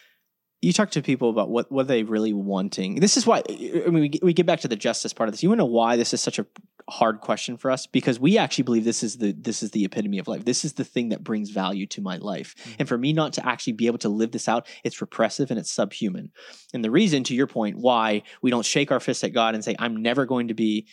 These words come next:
Speaker 1: a Christian," you know, 'cause it's, it is extremely unfair that I was born in one of the most wealthy countries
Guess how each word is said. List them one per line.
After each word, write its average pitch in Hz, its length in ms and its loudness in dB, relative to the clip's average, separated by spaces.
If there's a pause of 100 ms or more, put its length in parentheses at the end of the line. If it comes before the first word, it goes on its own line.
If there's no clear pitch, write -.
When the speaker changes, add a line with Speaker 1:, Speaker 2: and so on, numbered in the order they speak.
(440)
Speaker 1:
a 123 80 -10
Christian," 113 380 0
you 113 100 0
know, 107 80 2
'cause 107 200 -4
it's, 135 220 -2 (440)
it 139 100 2
is 117 140 0
extremely 175 600 4
unfair 107 380 2
that 107 100 4
I 127 60 4
was 135 160 2
born 123 240 0
in 113 80 0
one 110 100 0
of 107 40 2
the 107 80 0
most 104 160 0
wealthy 110 240 0
countries 107 500 -2